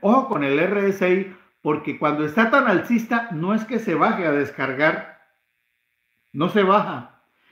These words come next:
Entonces hay que mirarlo, y por eso hace unos días les decía, el R S I no lo estoy teniendo en cuenta para estas cuestiones en estos días, en algunas temporalidades, ¿no? Eh,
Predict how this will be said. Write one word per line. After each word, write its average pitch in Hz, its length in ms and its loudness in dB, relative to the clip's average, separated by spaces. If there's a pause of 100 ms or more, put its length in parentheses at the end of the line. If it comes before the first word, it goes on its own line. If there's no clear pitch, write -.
Entonces 160 480 0
hay 180 180 4
que 180 120 2
mirarlo, 180 480 4
y 175 40 2
por 147 180 -2
eso 143 160 -2
hace 180 160 -2
unos 175 200 -2
días 175 220 0
les 160 140 -2
decía, 170 520 0 (260)
el 139 180 2
R 190 360 4
S 185 240 0
I 185 160 4
no 180 120 0
lo 180 80 2
estoy 165 220 -2 (380)
teniendo 165 260 -2
en 160 80 -4
cuenta 165 360 -2
para 135 200 0
estas 151 260 -4
cuestiones 160 520 -2
en 139 100 -2
estos 139 260 -6
días, 139 240 2 (320)
en 131 120 -4
algunas 185 360 2
temporalidades, 127 720 0
¿no? 226 420 -6 (1700)
Eh, 147 1160 6